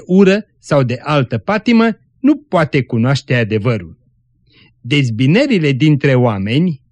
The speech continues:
și mai ales dezbinările care izvorăsc din religie, grupările religioase, nu au adevărul, și nu poate ajunge la cunoașterea adevărului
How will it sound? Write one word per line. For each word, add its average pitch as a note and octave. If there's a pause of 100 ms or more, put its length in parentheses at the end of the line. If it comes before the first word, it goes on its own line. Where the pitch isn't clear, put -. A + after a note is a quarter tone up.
(160)
și -
mai G3
ales D3
dezbinările C3
care B2
izvorăsc A2+
din D3
religie, B2+ (260)
grupările A#2
religioase, B2 (420)
nu D#4
au C#3
adevărul, A2 (400)
și D3+
nu A#2+
poate F#3+
ajunge C3
la A#2+
cunoașterea A#2+
adevărului G3